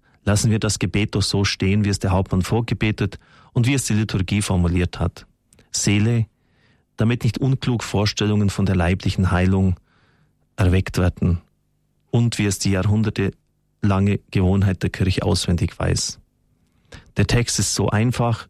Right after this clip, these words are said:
so menschlich, so vertrauensvoll und noch näher am Menschen als das gewaltige griechische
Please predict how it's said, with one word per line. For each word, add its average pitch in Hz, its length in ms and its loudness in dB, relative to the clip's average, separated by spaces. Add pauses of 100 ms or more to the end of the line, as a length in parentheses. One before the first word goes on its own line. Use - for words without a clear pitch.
so - 200 -2
menschlich, 98 680 0
so - 180 -2
vertrauensvoll 92 880 0 (640)
und 123 240 0
noch 131 140 2
näher 113 300 2
am 101 180 2
Menschen 101 320 0
als 92 120 -2
das - 180 -2
gewaltige 92 600 0
griechische 101 600 0